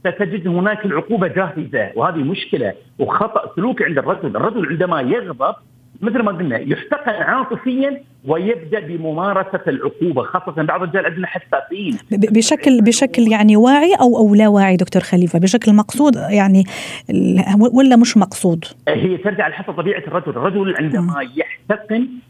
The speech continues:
Speaker 1: يغلق الجهاز العاطفي ويوقف كل المشاعر العاطفية تجاه الشريك الآخر،
Speaker 2: مم.
Speaker 1: مما يصعب المهمة. عندما تأتي الزوجة وتراضي وتحاول أن تتودد، تتفاجأ بصد عالي، بهجر، بنوع من القسوة في الحديث، بالانتقاد،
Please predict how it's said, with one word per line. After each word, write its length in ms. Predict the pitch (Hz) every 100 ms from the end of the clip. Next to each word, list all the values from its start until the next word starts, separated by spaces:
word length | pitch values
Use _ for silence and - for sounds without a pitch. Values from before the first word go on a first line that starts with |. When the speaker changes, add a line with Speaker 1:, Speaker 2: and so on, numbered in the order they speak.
| _
Speaker 1:
يغلق 420 | 160 247 240 202
الجهاز 380 | 180 139 156 180
العاطفي 640 | 135 127 151 151 - 101 90 _ _
ويوقف 580 | 139 160 220 269 240 180 -
كل 340 | - 302 359 294
المشاعر 600 | 202 175 160 220 226 190
العاطفية 420 | 151 165 175 226
تجاه 300 | 208 156 185
الشريك 360 | 151 156 190 -
الآخر، 440 | - 85 - 120 -
Speaker 2:
مم. 280 | 175 175 165
Speaker 1:
مما 260 | 202 202
يصعب 520 | 196 190 - 262 196 165
المهمة. 460 | 147 135 170 120
عندما 340 | 104 131 151 156
تأتي 340 | 208 - 226
الزوجة 440 | 160 175 151 139
وتراضي 680 | 139 143 151 139 151 143 135
وتحاول 540 | 151 160 - 156 156 156
أن 180 | _ 160
تتودد، 420 | 151 180 160 170 165 _ _ _
تتفاجأ 560 | 185 196 196 208 202 208
بصد 580 | 170 160 - 226 143
عالي، 400 | 120 175 180 147
بهجر، 720 | 117 131 113 165 147 160 123 - _ _
بنوع 480 | 135 170 175 196 180
من 160 | 165 175
القسوة 440 | 160 - 196 180
في 60 | 160
الحديث، 600 | 143 151 180 185 165 110
بالانتقاد، 1000 | 160 170 190 180 - - 160 185 175